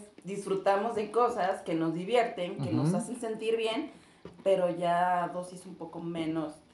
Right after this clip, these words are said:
Speaker 1: Desde el sonido,
Speaker 2: Sí,
Speaker 1: desde lo
Speaker 2: exacto.
Speaker 1: picante, desde la grasita.
Speaker 2: Sí, sí, sí.
Speaker 1: Todo ya una dosis más pequeña,
Speaker 2: No,
Speaker 1: pero
Speaker 2: es que
Speaker 1: queremos seguir en el desmadre.
Speaker 2: Exacto. Fíjate, fíjate que yo fui, este, hace,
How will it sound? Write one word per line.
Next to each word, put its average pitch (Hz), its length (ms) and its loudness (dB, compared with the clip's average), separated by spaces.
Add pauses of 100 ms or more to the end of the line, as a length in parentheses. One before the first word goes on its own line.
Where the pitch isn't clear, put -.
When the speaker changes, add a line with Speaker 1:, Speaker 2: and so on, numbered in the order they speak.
Speaker 1:
Desde 180 340 2
el 175 140 -2
sonido, 220 1040 0
Speaker 2:
Sí, 175 100 2
Speaker 1:
desde - 80 4
lo 127 60 4
Speaker 2:
exacto. - 420 4
Speaker 1:
picante, 214 840 0
desde 170 280 -6
la 156 120 -8
grasita. - 840 -8
Speaker 2:
Sí, 143 180 8
sí, 143 120 4
sí. 135 180 0 (280)
Speaker 1:
Todo 262 400 0 (140)
ya 185 200 -8
una 190 160 -4
dosis 185 300 -10
más 160 160 -8
pequeña, - 440 -14
Speaker 2:
No, 131 60 -6
Speaker 1:
pero 147 140 10
Speaker 2:
es 175 80 8
que - 80 6
Speaker 1:
queremos 107 80 -2
seguir - 160 -4
en 180 60 -6
el 170 80 -2
desmadre. - 340 -4
Speaker 2:
Exacto. 165 500 10
Fíjate, 156 300 8
fíjate 156 220 6
que 147 180 8
yo 143 140 6
fui, 160 180 10
este, 160 320 6
hace, 123 560 6